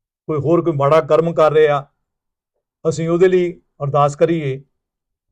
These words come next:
ਜਾਂ ਉਹ ਜਿਹੜਾ ਇਨਸਾਨੀਅਤ ਨੂੰ ਕਲੰਕਿਤ ਕਰਨ ਵਾਲਾ ਕੋਈ ਕਦਮ ਪੁੱਟ ਰਿਹਾ, ਉਹਦੇ ਲਈ ਸਹਾਇਤਾ ਲਈ ਅਸੀਂ ਰੱਬ ਤੋਂ ਮੰਗ ਕਰੀਏ,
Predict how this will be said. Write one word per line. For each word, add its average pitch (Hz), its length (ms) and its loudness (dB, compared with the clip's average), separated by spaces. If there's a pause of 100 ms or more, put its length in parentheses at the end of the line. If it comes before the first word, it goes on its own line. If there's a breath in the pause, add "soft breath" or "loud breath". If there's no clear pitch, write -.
(460)
ਜਾਂ 160 100 2
ਉਹ 156 320 2
ਜਿਹੜਾ 175 400 4
ਇਨਸਾਨੀਅਤ 151 520 -4
ਨੂੰ 170 120 -8
ਕਲੰਕਿਤ 202 400 0
ਕਰਨ 170 260 0
ਵਾਲਾ 156 300 0
ਕੋਈ 156 220 -4
ਕਦਮ 151 260 -4
ਪੁੱਟ 185 200 -4
ਰਿਹਾ, 135 440 -4 (880)
ਉਹਦੇ 185 200 4
ਲਈ 190 120 2
ਸਹਾਇਤਾ 147 440 0
ਲਈ 185 160 4
ਅਸੀਂ 170 260 -2
ਰੱਬ 143 220 -2
ਤੋਂ 175 100 -4
ਮੰਗ 147 260 -4
ਕਰੀਏ, 143 440 -2